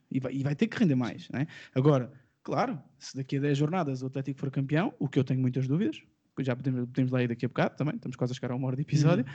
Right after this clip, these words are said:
Speaker 2: Sim, sim.
Speaker 1: Ahm, o que eu tenho muitas dúvidas, ah, isto se calhar vai ser, pronto,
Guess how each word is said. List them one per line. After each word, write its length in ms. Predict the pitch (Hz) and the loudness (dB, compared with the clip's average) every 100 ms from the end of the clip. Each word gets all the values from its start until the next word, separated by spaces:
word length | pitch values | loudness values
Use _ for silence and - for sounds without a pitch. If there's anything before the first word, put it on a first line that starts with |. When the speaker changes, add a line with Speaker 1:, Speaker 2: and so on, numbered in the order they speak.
| - | -6
Speaker 2:
Sim, 120 | 135 | -6
sim. 160 | 110 110 - - | -4 -8 -10 2
Speaker 1:
Ahm, 420 | 165 170 175 170 175 | 4 6 4 -2 0
o 60 | |
que 80 | - | 4
eu 20 | |
tenho 140 | 165 143 | 4 2
muitas 180 | 131 | 0
dúvidas, 320 | 127 180 214 - _ _ _ _ - | -2 -2 -4 -8 _ _ _ _ -2
ah, 400 | 175 170 175 170 _ _ | 0 2 0 -2 _ _
isto 180 | 214 - | -6 -6
se 40 | - | -4
calhar 240 | 131 143 | -2 0
vai 120 | 170 | 0
ser, 160 | 165 175 180 185 | -2 -4 -4 -4
pronto, 280 | 202 269 | -4 -6